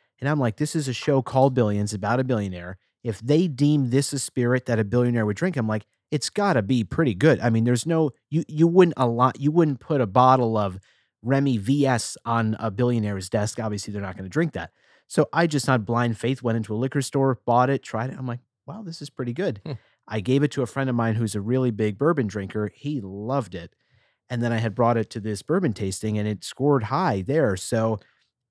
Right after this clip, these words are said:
Speaker 1: there's, there's merit to this kinda celebrity marking-, marketing because sometimes you end up, you know, it does work out, but a lot of the time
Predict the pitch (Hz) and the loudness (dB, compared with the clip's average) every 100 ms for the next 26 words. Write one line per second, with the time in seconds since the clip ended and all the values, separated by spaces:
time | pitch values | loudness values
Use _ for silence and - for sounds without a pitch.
0 | _ 139 127 170 175 160 - - 123 143 | _ -10 0 2 4 2 -2 -12 0 2
1 | 123 123 135 165 196 180 - - 147 160 | 2 0 0 2 2 0 -4 0 4 4
2 | 143 135 - 143 131 123 113 104 - - | 2 0 -2 -2 0 2 2 0 -4 -14
3 | - 127 135 135 135 131 127 120 120 123 | -4 2 2 4 2 4 2 0 0 2
4 | 127 135 147 151 131 131 143 165 147 117 | 0 0 -4 -4 0 0 0 -2 -2 -2
5 | 127 - 143 143 139 147 160 147 131 131 | -6 -2 -2 0 -2 -2 -4 -6 -4 -2
6 | 120 - 139 110 113 127 120 - 110 104 | -4 -4 -4 -4 -2 0 0 0 -4 2
7 | 117 131 - _ _ - 120 123 135 113 | 2 2 -4 _ _ 0 2 4 4 4
8 | 104 139 127 95 | -2 0 0 0